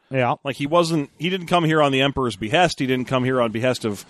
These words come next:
Speaker 2: you know, whatever people in nineteen ninety-seven thought the bad guys were gonna be before Darth Vader existed.
Speaker 1: And also came here with Taselda.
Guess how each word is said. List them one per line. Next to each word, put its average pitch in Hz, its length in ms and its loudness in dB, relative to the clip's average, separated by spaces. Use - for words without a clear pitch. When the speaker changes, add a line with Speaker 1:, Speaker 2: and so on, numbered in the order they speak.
Speaker 2:
you 135 120 -4
know, 98 160 -4
whatever 135 420 2
people 135 320 0
in 120 60 2
nineteen 123 260 -2
ninety-seven 120 500 2
thought 123 280 0
the 117 80 -10
bad 120 240 0
guys 120 260 2
were 123 60 -6
gonna 113 160 -4
be 117 180 0
before 117 320 -2
Darth 117 240 0
Vader 120 240 0
existed. 131 540 -2
Speaker 1:
And 202 220 4
also 180 720 6
came 202 300 2
here 170 320 6
with 123 560 0
Taselda. 92 540 -2